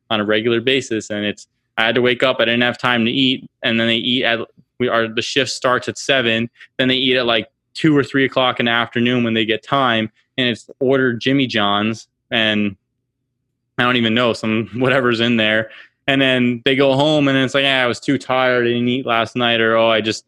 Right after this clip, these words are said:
I could, I needed to relax, so I had a few drinks, and then I went, then I fell asleep, and then I woke up at four A M and I went to my next shift." And a lot of people will run their lives like that,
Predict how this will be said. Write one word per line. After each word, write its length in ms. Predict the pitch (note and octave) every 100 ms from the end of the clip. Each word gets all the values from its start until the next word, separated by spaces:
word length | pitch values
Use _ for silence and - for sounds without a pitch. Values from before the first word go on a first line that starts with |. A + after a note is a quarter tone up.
| _ _ _
I 80 | B2+
could, 280 | A#2+ C#3+ C3+
I 120 | B2
needed 240 | B2+ C3+ B2+
to 100 | C3
relax, 440 | B2 A#2+ A#2 -
so 80 | A#2+
I 40 | A2
had 160 | A2+
a 40 | A2
few 180 | B2
drinks, 440 | G#2+ A#2+ B2 A2 -
and 60 | A2
then 100 | A2
I 60 |
went, 240 | A2 A2+ -
then 120 | A2+
I 100 | A#2
fell 240 | G#2+ B2 A2+
asleep, 340 | - C3+ B2
and 80 | B2
then 80 | A#2
I 60 | A2+
woke 180 | A#2
up 80 | A#2
at 140 | G#2+ -
four 220 | A#2+ A2+
A 60 |
M 100 | A2+
and 100 | A2
I 20 | G#2
went 160 | A2
to 40 | A2+
my 140 | G#2
next 240 | G#2 G2 -
shift." 320 | C3 F2+ - _ _ _ _ _ _ _
And 80 | A#2+
a 40 | A#2
lot 160 | B2+
of 60 | B2+
people 280 | C#3 C#3 B2+
will 80 |
run 260 | A#2 D3 D3
their 140 | A2+
lives 320 | G#2 G2+ G2 -
like 120 | G2
that, 160 | G2+ G2